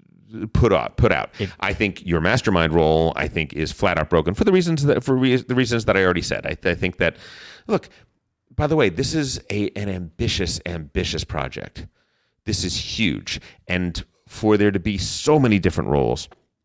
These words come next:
Speaker 1: and so many different roles that are working in combination with other roles, I think that, um, playtesting and balance of this is a very tough thing to do. And just because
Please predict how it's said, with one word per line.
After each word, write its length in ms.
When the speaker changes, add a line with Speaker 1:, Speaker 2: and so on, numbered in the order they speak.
Speaker 1:
and 100
so 140
many 160
different 220
roles 240
that 100
are 40
working 320
in 200
combination 720
with 320
other 220
roles, 440
I 140
think 340
that, 440
um, 500
playtesting 760
and 240
balance 480
of 120
this 280
is 180
a 80
very 340
tough 220
thing 180
to 80
do. 260
And 280
just 240
because 760